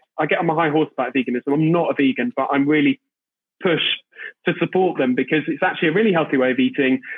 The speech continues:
You can get everything you need on that diet if it's done properly, and protein is always slated, but it's dead easy. You've got soy foods, nuts, uh, beans, pulses, um, there's loads of different foods. And as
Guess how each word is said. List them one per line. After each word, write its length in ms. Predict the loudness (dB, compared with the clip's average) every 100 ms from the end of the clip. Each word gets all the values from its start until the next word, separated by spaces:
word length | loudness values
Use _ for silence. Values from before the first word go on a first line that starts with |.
| -16 -18 -20 _ -4
You 120 | 0
can 100 | 0
get 200 | 0 0
everything 420 | 2 2 2 2
you 100 | 4
need 220 | 4 2 2
on 120 | 2
that 180 | 0 0
diet 340 | 2 2 0
if 120 | -2
it's 140 | -4 -2
done 160 | 0 0
properly, 600 | 0 0 0 2 2 0
and 240 | -2 -2 -2 _ -10
protein 480 | -2 0 0 2 2
is 80 | 2
always 200 | 0 0 0
slated, 360 | 0 0 -2 -4
but 100 | -6
it's 120 | -4
dead 160 | -2 0
easy. 300 | 0 2 0
You've 200 | -2 -2
got 140 | -4 -6 -2
soy 220 | 0 0 0
foods, 260 | 0 0 0
nuts, 340 | 0 0 -4 _ _ -20 -20 _ 0
uh, 400 | 2 4 2 0 -4 -2
beans, 400 | 2 4 2 0 _ -6
pulses, 640 | 0 0 0 0 2 2 -2 _ _ -4
um, 380 | 0 0 -2 -4 _ -20 -20 _ _ -2
there's 140 | -2 0
loads 240 | 0 0 -2
of 60 |
different 260 | -4 -6 -4
foods. 340 | 0 0 0 -6 -2
And 200 | 0
as 60 | 2